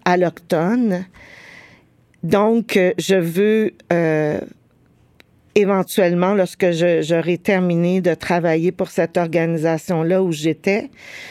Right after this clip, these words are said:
je veux consacrer mon expérience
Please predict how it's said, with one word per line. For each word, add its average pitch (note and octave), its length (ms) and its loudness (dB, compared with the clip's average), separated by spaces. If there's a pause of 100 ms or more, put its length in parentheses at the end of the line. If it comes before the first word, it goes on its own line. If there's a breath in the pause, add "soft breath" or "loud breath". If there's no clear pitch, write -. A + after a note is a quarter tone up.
(100)
je - 140 0
veux F#3+ 200 2
consacrer A3+ 800 0
mon F#3+ 180 0
expérience E3+ 1080 -2